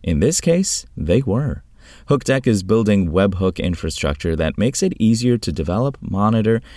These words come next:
and test them from one place, according to the company. The company defines webhooks in its online documentation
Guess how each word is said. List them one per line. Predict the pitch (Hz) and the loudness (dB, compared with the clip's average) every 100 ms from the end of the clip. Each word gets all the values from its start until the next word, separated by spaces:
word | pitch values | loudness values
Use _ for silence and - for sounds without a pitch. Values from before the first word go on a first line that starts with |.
| - | -14
and | - 131 | 0 0
test | - 196 190 | 4 2 2
them | 85 73 69 | -2 -2 -4
from | - 101 90 | 0 0 2
one | 95 - | -2 -4
place, | - 160 92 - | -2 -2 -2 -4
according | - 92 73 69 | -4 -4 -4 -4
to | 80 | -6
the | 65 | -6
company. | - 120 76 - - - _ - | -4 -4 -4 -10 -12 -18 _ -2
The | 131 | 0
company | 147 139 127 | 0 0 2
defines | 110 107 113 110 92 | 2 2 2 2 2
webhooks | 95 101 87 82 - 92 | 2 0 2 -2 -2 -2
in | 80 | -2
its | 71 - - | -2 -2 0
online | 92 90 80 80 | 0 0 0 0
documentation | 76 73 73 80 71 104 92 78 | -2 -4 -2 -4 -2 -2 -2 -2